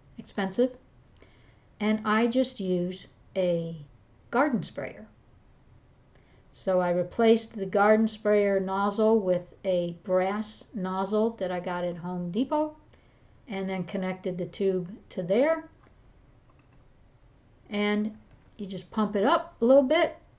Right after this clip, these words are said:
and you get pressure, shoots the drop up, drop coming down, collides, and you get collisions. Obviously a little bit more messy, but again,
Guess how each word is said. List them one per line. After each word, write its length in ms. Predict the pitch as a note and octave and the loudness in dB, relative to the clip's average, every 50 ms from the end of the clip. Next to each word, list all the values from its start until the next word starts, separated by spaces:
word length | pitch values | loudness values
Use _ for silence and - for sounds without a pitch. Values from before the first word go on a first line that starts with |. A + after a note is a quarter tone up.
| _ _ | _ _
and 200 | G3 F#3+ F#3 F#3 | -8 -6 -4 -4
you 120 | F#3 F#3 | -4 -4
get 240 | F3+ G3 F#3 F#3 - | -2 -4 -4 -4 -4
pressure, 580 | - - D4+ C#4+ C#4+ - D4 C#4+ C#4+ C4+ C#4 - - | -2 -2 -2 -2 0 2 2 4 4 2 0 -4 -14
shoots 440 | - - - - A3 G#3+ G#3 - - | -18 -18 -6 -2 -2 -2 -2 -4 -6
the 120 | - G3+ F#3+ | -4 -4 -2
drop 380 | G3 F#3+ F3+ F3+ E3+ - - | -2 -2 -2 -2 -4 -2 2
up, 320 | C#4+ D4 C#4+ C#4 - - - _ _ _ _ _ - | 4 4 4 4 0 -10 -18 _ _ _ _ _ -8
drop 280 | - G3 F#3 F#3 - - | -6 -4 -4 -4 -6 -6
coming 340 | - G3+ F#3+ F#3+ F#3 F3+ | -6 -6 -4 -4 -4 -2
down, 520 | E3+ A3+ A#3 A#3 A#3 A#3 A#3 A3+ A3+ A3 - - - - - | 0 2 4 4 4 4 4 4 2 -2 -8 -18 -20 -20 -18
collides, 640 | - - G3 F#3+ F#3 F#3 F#3+ F#3 F#3 F#3 F3+ - - | -4 -2 0 2 2 2 2 0 -2 -4 -6 -12 -12
and 220 | - F#3+ F#3 F#3 F3+ | -10 -8 -6 -4 -4
you 80 | F3+ | -4
get 340 | F3 F3 - F3+ F3 F3 - | -4 -4 -4 -4 -4 -4 -6
collisions. 680 | - F#3+ F3+ F3 E3+ D3+ D3 C#3+ - - - - - - _ _ _ _ _ _ - _ _ _ - - _ _ _ _ _ _ - _ _ - - _ _ - - - - - - _ _ _ _ _ _ _ _ - _ - _ _ _ | -6 -2 -2 0 -2 -2 -4 -10 -14 -14 -18 -20 -20 -20 _ _ _ _ _ _ -20 _ _ _ -20 -20 _ _ _ _ _ _ -20 _ _ -20 -20 _ _ -20 -20 -20 -20 -20 -20 _ _ _ _ _ _ _ _ -20 _ -20 _ _ _
Obviously 760 | - A#3 B3 C4+ D4 D4+ F4 F4 E4+ - - - D#4 D#4 D4+ D4+ | 0 4 4 4 4 4 2 0 0 -2 -6 -6 -4 0 2 4
a 80 | C#4+ | 4
little 320 | C4 B3+ B3+ C#4 C#4 C#4 C4 | 6 6 6 8 8 6 4
bit 280 | A#3 B3+ B3 B3+ - | 2 0 -2 -2 -2
more 380 | G#3+ F#3 F#3+ G3+ G#3+ G#3 F#3+ F3 | -4 -2 2 2 2 2 2 0
messy, 580 | D#3 D#3 D#3+ D#3+ E3 - - - - A3+ A3+ - _ _ _ _ _ _ _ _ _ _ _ _ _ _ _ _ _ _ - | -4 -6 -8 -10 -12 -14 -16 -16 -16 -16 -18 -20 _ _ _ _ _ _ _ _ _ _ _ _ _ _ _ _ _ _ -4
but 300 | F#3 G3 G#3+ G#3 - A3+ | 0 0 0 0 0 -2
again, 500 | F#3+ F#3+ A#3 C4 C#4 C#4 C#4+ C4+ - | 2 4 4 6 6 4 2 0 -4